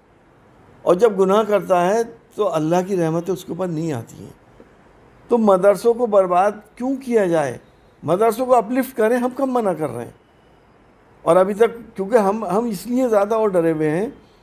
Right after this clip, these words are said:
कि हमने आसाम के मदरसों का हशर देखा है। आसाम के अंदर अगर कोई terrorist निकल ही आया मदरसे में, तो terrorist को कड़ी से कड़ी सज़ा दो,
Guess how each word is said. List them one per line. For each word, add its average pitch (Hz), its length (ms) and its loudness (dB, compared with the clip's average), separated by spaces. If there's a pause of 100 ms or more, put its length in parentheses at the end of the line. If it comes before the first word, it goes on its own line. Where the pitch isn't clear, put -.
(340)
कि 175 60 -2
हमने 226 200 0
आसाम 202 400 2
के 220 100 -2
मदरसों 208 400 -2
का 220 420 -4
हशर 180 300 -4
देखा 226 340 -8
है। 117 280 -10 (1400)
आसाम 202 420 2
के 220 100 -2
अंदर 214 500 -2 (520)
अगर 185 240 0
कोई 233 160 -2
terrorist 202 480 2
निकल 190 240 -2
ही 220 60 -4
आया 165 240 2
मदरसे 147 480 -4
में, 185 220 -6 (920)
तो - 60 -2
terrorist 220 640 2
को 254 240 0 (680)
कड़ी 220 240 2
से 240 160 0
कड़ी 247 300 2
सज़ा 190 340 0
दो, 117 200 -10